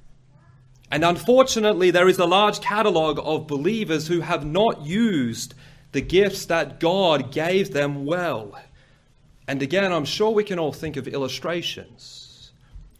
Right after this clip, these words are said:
When I think about this, one particular individual pops into my mind, and he was an amazing preacher. He was powerful, he was passionate, he was gifted, and he was very effective, and yet he's no longer preaching,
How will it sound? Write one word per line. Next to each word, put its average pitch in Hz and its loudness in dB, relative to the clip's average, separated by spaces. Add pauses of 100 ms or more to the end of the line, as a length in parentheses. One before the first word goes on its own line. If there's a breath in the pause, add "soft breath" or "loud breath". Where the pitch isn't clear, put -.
(140)
When 127 -4
I 151 2
think 156 -6
about 143 0
this, 143 -4
one 151 -4
particular 151 -8
individual 127 -2
pops 139 -4
into 127 -6
my 123 0
mind, 120 -2
and 117 -8
he 156 -4
was 214 0
an 127 -4
amazing 120 -4
preacher. 120 -10 (640 loud breath)
He - -10
was 110 -12
powerful, 160 -4 (400 loud breath)
he - -10
was 104 -10 (100)
passionate, 175 -2
he 135 -6
was 117 -4
gifted, 165 -2
and 143 -6
he 143 -4
was 139 -4
very 160 -2
effective, - -12 (800 loud breath)
and 127 -4
yet 151 0
he's 147 -4
no 147 0
longer 151 -2
preaching, 151 -10